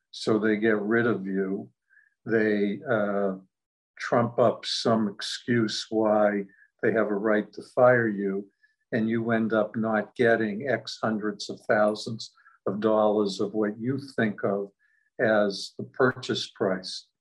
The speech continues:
So all these agreements are critically important. I know I talk about it in every context that, you know, we talk about it, but it's particularly important, I think, in the purchase and sale of businesses.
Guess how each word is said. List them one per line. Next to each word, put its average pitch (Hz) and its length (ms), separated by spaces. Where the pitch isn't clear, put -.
So 127 180
all 170 300
these 143 220
agreements 123 760
are 104 420
critically 120 720
important. 104 720
I 131 60
know 135 180
I 120 100
talk 123 400
about 113 300
it 104 40
in 104 240
every 123 340
context 117 1000
that, 107 280
you 160 100
know, 113 140
we 101 160
talk 127 360
about 110 220
it, 101 100
but 107 120
it's - 140
particularly 123 800
important, 120 600
I 107 100
think, 117 360
in 104 100
the 104 80
purchase 127 500
and 101 140
sale 113 420
of 95 180
businesses. 135 680